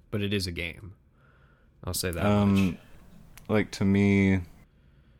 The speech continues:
Speaker 2: I haven't watched full playthroughs of Half-Life Alyx, but I feel like I've watched enough to,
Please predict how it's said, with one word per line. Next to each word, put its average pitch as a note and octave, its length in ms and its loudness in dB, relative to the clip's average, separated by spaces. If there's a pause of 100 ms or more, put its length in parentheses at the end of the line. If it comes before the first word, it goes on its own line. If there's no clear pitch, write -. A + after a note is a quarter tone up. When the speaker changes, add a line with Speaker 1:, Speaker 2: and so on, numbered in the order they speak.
(1200)
Speaker 2:
I G#2 60 4
haven't A2+ 200 4
watched F#2+ 300 2
full F2+ 560 2
playthroughs B2+ 800 -2
of B2+ 160 -14
Half-Life C3 420 -2
Alyx, C3 540 -2
but E2 320 -2
I E2 80 -2
feel F#2+ 220 -2
like F#2 160 0
I've D2 160 -4
watched - 440 -4
enough D2+ 680 -4
to, D2+ 400 -6